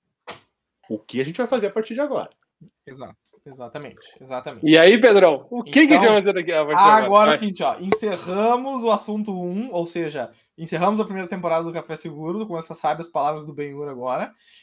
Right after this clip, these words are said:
Speaker 2: Então, pessoal, ouvintes, visualizadores e seres extradimensionais que estão nos percebendo agora.
Speaker 3: Esses são os mais legais.
Speaker 2: Esses são os mais importantes. É,
Speaker 3: Hum.
Speaker 2: nós agora vamos entrar em um novo modelo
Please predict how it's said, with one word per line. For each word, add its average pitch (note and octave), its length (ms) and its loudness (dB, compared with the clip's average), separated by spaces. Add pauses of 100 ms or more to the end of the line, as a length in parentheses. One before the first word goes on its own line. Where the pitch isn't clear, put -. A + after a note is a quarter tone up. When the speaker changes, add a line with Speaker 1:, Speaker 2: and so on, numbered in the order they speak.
(120)
Speaker 2:
Então, A3 760 -2 (100)
pessoal, F#3+ 800 0
ouvintes, F3 760 -8 (140)
visualizadores F#3+ 1080 -6
e F#3 320 -10
seres G3 600 -10
extradimensionais F#3 840 -6
que - 80 -20
estão C3+ 220 -16
nos C3+ 120 -20
percebendo B2+ 460 -12
agora. C#3+ 380 -2
Speaker 3:
Esses C3+ 100 -2
são D#3+ 140 -4
os C3+ 80 -6
mais C#3+ 120 2
legais. B2+ 300 -4 (100)
Speaker 2:
Esses D3+ 220 -6
são E3+ 100 -10
os D3+ 120 -12
mais C#3+ 200 -8
importantes. C#3+ 640 -16 (300)
É, F3 480 0 (160)
Speaker 3:
Hum. C#3+ 100 -14 (1900)
Speaker 2:
nós E3 480 0
agora F3 300 -2
vamos F#3+ 180 -6
entrar F3 280 -6
em F#3+ 40 -8
um G3 100 -6
novo B3 420 0
modelo A#3 840 -2